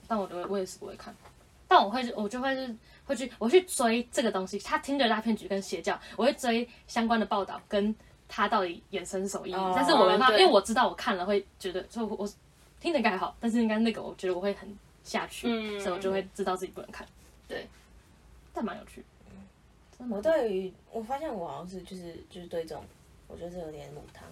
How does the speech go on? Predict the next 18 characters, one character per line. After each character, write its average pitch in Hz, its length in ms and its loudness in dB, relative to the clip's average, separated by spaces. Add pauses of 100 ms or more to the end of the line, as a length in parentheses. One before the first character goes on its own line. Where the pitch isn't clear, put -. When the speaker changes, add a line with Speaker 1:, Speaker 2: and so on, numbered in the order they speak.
(220)
Speaker 2:
但 185 160 -8
是 185 120 -8 (440)
就 202 80 -6
是 190 60 -6
对 202 140 -4
社 196 200 -6
会 190 160 -10
议 180 140 -12
题 - 280 -18
方 151 140 -16
面 160 160 -14
的 - 120 -20
东 - 140 -18
西 190 60 -20
比 - 100 -20
较， - 340 -14
就 196 60 -20
是 - 140 -20